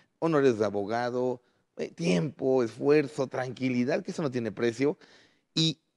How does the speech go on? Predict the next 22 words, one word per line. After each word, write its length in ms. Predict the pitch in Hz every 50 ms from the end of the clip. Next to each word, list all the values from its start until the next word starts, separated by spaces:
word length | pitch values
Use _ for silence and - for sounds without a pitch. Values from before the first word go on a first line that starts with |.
| _ _ _
de-, 240 | - 165 165 - 147
por 200 | 135 - - 160 190
un 100 | 226 220
descuido, 500 | 208 - - - 127 120 104 95 - - _ _ _ _
un 120 | - 175 196
descuido, 340 | 190 170 - - 151 147 143
insisto, 400 | 123 - 143 139 - 139 123 -
que 100 | - 139
es 100 | 139 -
tan 340 | - 143 127 113 107 104 - _ _ _ _ _ _ _ _ _
tanto, 380 | - 113 127 139 135 - - 131
y 60 | 120
que 140 | - 110 113
da 120 | 127 175
tiempo 300 | 175 - 196 208 208 -
la 80 | 139 110
ley, 160 | 117 139 139
cinco 240 | - 147 151 - -
años 160 | 156 196 160 170
es 80 | 160
bastante 340 | 151 131 117 139 135 123 127
tiempo, 380 | - - 127 127 123 101 - 214